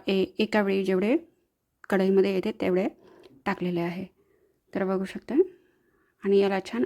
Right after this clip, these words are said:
अलटपलट करून क्रिस्पी होईपर्यंत आणि ब्राऊन कलर येईपर्यंत आपल्याला तळून घ्यायचे आहे. बघा एक, अ, थोडं जमलं नव्हतं, तर एक बॉल फुटला तेलामध्ये, तो मेल्ट होऊन गेला होता प्रोसेस चीज, म्हणून मी काढून घेतलेला आहे.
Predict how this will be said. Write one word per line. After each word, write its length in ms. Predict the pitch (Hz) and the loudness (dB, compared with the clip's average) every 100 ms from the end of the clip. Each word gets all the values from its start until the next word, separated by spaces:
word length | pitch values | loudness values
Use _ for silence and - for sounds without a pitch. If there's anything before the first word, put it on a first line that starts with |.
| - | -2
अलटपलट 540 | 185 - 214 196 185 | -4 -4 -4 -4 -4
करून 300 | 196 202 254 320 - _ - _ - | -4 0 0 -2 -12 _ -20 _ -2
क्रिस्पी 320 | 226 226 240 | -2 0 0
होईपर्यंत 520 | 233 220 220 220 214 | 2 0 0 -2 -2
आणि 380 | 254 208 226 339 - - | 0 2 4 2 0 -6
ब्राऊन 320 | - 196 208 | 0 2 2
कलर 240 | 196 202 202 | 0 -2 -2
येईपर्यंत 480 | 202 185 185 196 | 0 -2 -2 -4
आपल्याला 320 | - - 196 254 - _ - | -4 -4 -4 -4 -6 _ -2
तळून 180 | 185 175 | 2 2
घ्यायचे 340 | 180 180 196 | 0 -4 -10
आहे. 80 | 196 - _ _ _ _ _ _ _ _ _ _ _ _ - _ _ - | -14 -18 _ _ _ _ _ _ _ _ _ _ _ _ -20 _ _ -4
बघा 240 | 208 208 - | -4 -4 -2
एक, 280 | 220 202 220 | -4 -2 -2
अ, 220 | 214 208 208 | 0 -2 -2
थोडं 360 | 214 214 220 - - - 214 | -2 0 -2 -4 -6 -4 -2
जमलं 300 | 202 202 214 | 0 2 2
नव्हतं, 200 | 214 214 | 0 0
तर 60 | 233 - | -4 -4
एक 140 | 196 - | -8 -4
बॉल 280 | 208 208 339 - _ _ | -2 2 0 -2 _ _
फुटला 320 | 226 - 196 | -2 0 0
तेलामध्ये, 540 | 190 185 175 180 180 196 220 214 | 0 0 2 2 0 -6 -12 -8
तो 60 | 208 | 0
मेल्ट 340 | 208 196 185 | 2 2 0
होऊन 180 | 202 196 | 0 2
गेला 160 | 190 190 | 2 0
होता 300 | 185 190 - - | -2 -4 -6 -4
प्रोसेस 340 | 185 - 175 | -4 -2 -6
चीज, 260 | - 247 - | -4 -4 0
म्हणून 180 | 185 175 | 4 6
मी 60 | 185 | 4
काढून 340 | 202 175 175 | 2 2 2
घेतलेला 320 | 170 170 165 | 2 -4 -6
आहे. 200 | 170 - | -8 -16